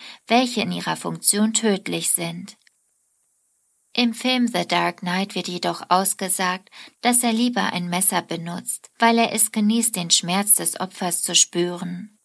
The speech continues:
weshalb er auch eines in seinen Schuhen eingebaut hat. Sein Markenzeichen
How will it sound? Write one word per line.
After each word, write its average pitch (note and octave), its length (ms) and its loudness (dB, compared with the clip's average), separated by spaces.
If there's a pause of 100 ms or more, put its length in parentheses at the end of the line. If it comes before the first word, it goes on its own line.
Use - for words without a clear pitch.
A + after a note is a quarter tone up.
weshalb A#3+ 520 2
er F#3 160 2
auch E3+ 100 -4
eines F#3 420 0
in G#3+ 180 -2
seinen A#3 260 0
Schuhen F#3+ 340 0
eingebaut E3+ 720 -8
hat. E3+ 320 -10 (1200)
Sein A3+ 300 4
Markenzeichen F#3+ 1160 -2